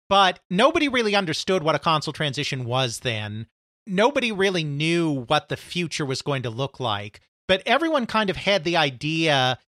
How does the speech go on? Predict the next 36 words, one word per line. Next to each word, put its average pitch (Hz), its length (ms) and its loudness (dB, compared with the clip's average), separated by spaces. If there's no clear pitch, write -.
that 160 280 2
what 165 300 0
the 226 100 -2
Atari 202 420 0
V 180 140 -4
C 143 220 -2
S 143 200 -2
was 175 160 -4
doing 165 500 -2
was 139 320 -2
no 131 220 0
longer 117 680 -4
enough. 104 720 -12
There 180 100 4
was 185 120 -2
this 202 140 0
idea 208 280 4
that 254 80 -2
we 208 140 -2
had 202 280 -2
to 254 60 -8
figure 190 300 -2
out 175 240 2
how 170 160 2
to 143 80 -2
do 175 240 -4
games 156 720 -2
in 156 160 -2
a 131 340 -2
better 180 440 4
resolution 131 1120 -2
than 147 240 0
the 131 80 4
player 180 420 4
missile 143 380 -2
blobs 110 960 -2